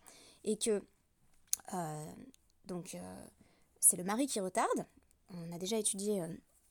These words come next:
ce, ce scénario à travers les, les deux premiers dapim de notre traité Ketubot, c'est seulement, bien sûr, si c'est le mari qui retarde, si c'est la femme qui retarde. Euh, ce que je vais dire n'a pas de, d'importance,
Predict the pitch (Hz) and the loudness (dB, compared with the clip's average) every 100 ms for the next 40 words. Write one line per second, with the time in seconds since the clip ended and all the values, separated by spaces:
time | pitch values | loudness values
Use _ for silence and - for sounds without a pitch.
0 | _ - - - - 190 180 - 196 175 | _ -8 -8 -8 -2 -2 0 -2 0 0
1 | 214 214 - - 190 190 165 175 202 - | 2 2 0 -4 -4 -2 -4 -6 -6 -4
2 | 214 185 180 - 233 180 165 - 180 - | -2 -2 -2 -2 -2 -2 -4 -8 -10 -4
3 | 202 - 214 262 330 - - - - - | -4 -4 -2 0 0 -8 -20 -20 -20 -20
4 | - - _ - 269 262 247 247 208 202 | -20 -20 _ 2 6 8 8 6 4 2
5 | 214 202 185 190 208 220 208 190 269 285 | 2 0 2 2 2 0 -4 -2 2 4
6 | - 180 185 233 220 220 185 170 185 175 | 4 2 -2 0 2 0 -8 -8 -6 -8
7 | - - - - - - 196 185 170 175 | -12 -20 -20 -20 -18 -2 0 0 0 -2
8 | 175 - - - _ - - 214 202 190 | -4 -10 -14 -18 _ -14 -10 -6 -4 -2
9 | 196 175 160 180 170 165 143 285 _ _ | -2 -4 -4 -4 -4 -6 -8 -12 _ _
10 | _ - - - 180 180 160 - 233 403 | _ -18 -18 -16 -12 -10 -6 0 4 6
11 | - | 6